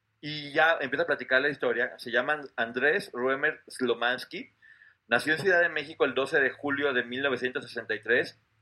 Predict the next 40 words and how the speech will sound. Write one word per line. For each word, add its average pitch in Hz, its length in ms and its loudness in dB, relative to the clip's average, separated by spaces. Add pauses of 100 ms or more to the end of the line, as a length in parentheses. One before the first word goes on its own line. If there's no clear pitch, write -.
(140)
y 123 80 0
ahí 131 140 4
les 135 180 -2
va. 98 280 0 (1080)
Sí 233 340 0
es 240 120 6
brillante, 147 720 0 (100)
y 123 80 2
hay 127 120 4
que 143 100 4
decirlo, 117 500 0
porque 113 220 -4
para 117 200 4
que - 80 -6
se 131 100 2
den 147 80 2
una 165 160 2
idea, 127 280 4
estudió 131 400 -2
dos 165 280 0
carreras 160 480 4
al 127 120 -2
mismo 131 280 -10
tiempo, 117 500 -2
y 139 120 -4
de 143 140 6
las 147 280 2
dos 175 340 2
se - 260 -10
graduó 131 460 0
con 151 200 -6
honores, 135 760 -4
justamente. 101 760 -8 (540)
Derecho 190 520 4
en 185 100 0
mil 180 160 -6
novecientos 156 420 -2
ochenta 120 320 -4
y 110 40 -4
nueve 120 420 -2